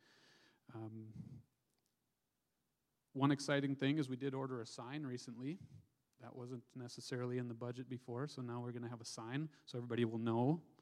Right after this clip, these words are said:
what this building is. Uh, that'll be important, I think.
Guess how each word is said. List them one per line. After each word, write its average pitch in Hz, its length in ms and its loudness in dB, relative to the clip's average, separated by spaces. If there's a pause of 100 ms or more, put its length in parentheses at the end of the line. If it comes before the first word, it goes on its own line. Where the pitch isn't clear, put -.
(300)
what 120 160 -2
this 120 140 -4
building 120 340 0
is. 143 320 0 (1700)
Uh, 107 220 -6
that'll 117 160 -2
be 123 100 4
important, 127 460 8
I 127 80 0
think. 180 260 4